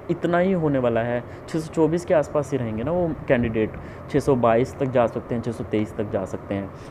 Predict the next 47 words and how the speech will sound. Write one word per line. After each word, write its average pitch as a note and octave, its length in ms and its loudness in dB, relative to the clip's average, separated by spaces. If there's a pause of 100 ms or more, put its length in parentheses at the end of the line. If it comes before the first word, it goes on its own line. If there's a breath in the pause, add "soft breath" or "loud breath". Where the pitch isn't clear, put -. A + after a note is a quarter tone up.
(120)
ईडब्ल्यूएस E3+ 600 4
का E3 320 4 (400 loud breath)
छः D#3 100 0
सौ D3+ 100 0
चौबीस D3+ 320 4
प्लस D3+ 220 -2
तो D#3 100 4
directly C3 500 4
है, B2+ 280 0 (840 loud breath)
लेकिन C#3 340 2
मैंने D3 200 4
कहा C#3+ 220 2
ना D#3+ 160 0
कि D3+ 160 -2 (100)
ईडब्ल्यूएस C#3 520 4
के D#3 100 2
इतने D3 320 0
सारे C#3+ 220 4
candidate A#2+ 480 0 (200)
already B2+ 420 4 (280)
हैं A#2 380 0 (460 loud breath)
और A#2 200 6
vacancies B2 560 2
जो B2+ 120 0
है B2 100 2
वो A#2 140 2
है A#2 200 0
नहीं, C#3 260 2 (340 loud breath)
तो C3+ 80 4
जिनके C#3+ 560 2
marks C3 440 0
ही E3+ 60 -2
छः D#3+ 200 0
सौ D3+ 120 -4
चौबीस C#3+ 340 0
से D#3 100 -6
तो D3+ 80 -2
बहुत C3+ 240 0
ज़्यादा A2+ 260 4
हैं, A2 100 0
तो D3 100 0
इसकी C#3+ 220 -2
जनरल C3+ 360 2
से D3+ 100 -4
भी D3+ 100 -2
ऊपर C3 220 -2
जाएगी। A2 420 -2